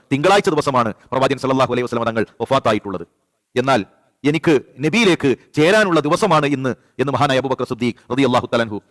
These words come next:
ആയിഷ റളിയല്ലാഹു തആല അൻഹയോട് പറഞ്ഞു. എത്ര തുണിയിലാണ് പ്രവാചകൻ സ്വല്ലല്ലാഹു അലൈഹി വസല്ലം തങ്ങളെ മറവ് ചെയ്തിട്ടുള്ളത്? യമനിൽ നിന്ന് കൊണ്ടുവന്ന മൂന്ന് തുണികളിലാണ് എന്ന് നമ്മുടെ ഉമ്മ മറുപടി പറഞ്ഞു. ഒരു പഴക്കം ചെന്ന ഒരു തുണി നമ്മുടെ ഉമ്മയുടെ കൈകളിൽ ഏൽപ്പിച്ച് അബൂബക്കർ റളിയല്ലാഹു തആല അൻഹു പറഞ്ഞു,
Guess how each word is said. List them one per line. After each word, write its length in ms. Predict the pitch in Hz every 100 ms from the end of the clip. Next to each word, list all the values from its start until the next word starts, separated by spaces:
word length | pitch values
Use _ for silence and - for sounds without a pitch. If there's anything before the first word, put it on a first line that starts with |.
| -
ആയിഷ 180 | 117 123
റളിയല്ലാഹു 340 | 123 127 117
തആല 120 | 113
അൻഹയോട് 200 | 107 107
പറഞ്ഞു. 220 | 98 92 90 _ _ _ _ _ 135
എത്ര 280 | 139 220 202
തുണിയിലാണ് 440 | 196 226 151 101
പ്രവാചകൻ 440 | - - 139 151 143
സ്വല്ലല്ലാഹു 340 | 143 139 127
അലൈഹി 100 | 127
വസല്ലം 240 | 123 120
തങ്ങളെ 220 | 117 113 104 -
മറവ് 200 | 123 131
ചെയ്തിട്ടുള്ളത്? 460 | 131 110 104 95 87 _ _ _ _ _ -
യമനിൽ 200 | 127 156
നിന്ന് 160 | 147 143
കൊണ്ടുവന്ന 460 | 139 147 135 127 - _ _ 123
മൂന്ന് 200 | 151 151
തുണികളിലാണ് 440 | 151 175 156 139
എന്ന് 180 | 135 123
നമ്മുടെ 360 | 110 - 123 120
ഉമ്മ 220 | 123 117 _
മറുപടി 260 | 117 120 127
പറഞ്ഞു. 220 | 107 87 - _ _ _ _ -
ഒരു 240 | 123 123 127
പഴക്കം 300 | 135 160 151
ചെന്ന 160 | 147
ഒരു 140 | 147 147
തുണി 220 | 151 165 - _ _ _ _
നമ്മുടെ 180 | 131 160
ഉമ്മയുടെ 220 | 160 160 151
കൈകളിൽ 260 | 165 165
ഏൽപ്പിച്ച് 280 | 147 135 117 98 _ _ _ -
അബൂബക്കർ 280 | 147 156 143
റളിയല്ലാഹു 300 | 143 139 127
തആല 140 | 131
അൻഹു 140 | 127
പറഞ്ഞു, 240 | 120 113